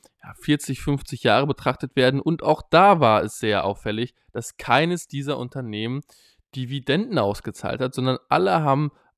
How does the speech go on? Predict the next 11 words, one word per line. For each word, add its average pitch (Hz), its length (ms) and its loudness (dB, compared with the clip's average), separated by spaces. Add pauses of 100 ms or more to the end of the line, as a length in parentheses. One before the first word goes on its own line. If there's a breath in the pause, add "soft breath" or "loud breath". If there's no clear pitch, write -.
Aktienrückkaufprogramme 131 1600 0
gemacht 113 420 -2 (520 soft breath)
und, 110 760 -6
äh, - 60 -8
haben 110 500 0
das 110 220 -8
Geld 107 240 -2
ins - 380 -10 (240)
eigene 113 280 -2
Unternehmen 139 420 6
investiert. - 500 -4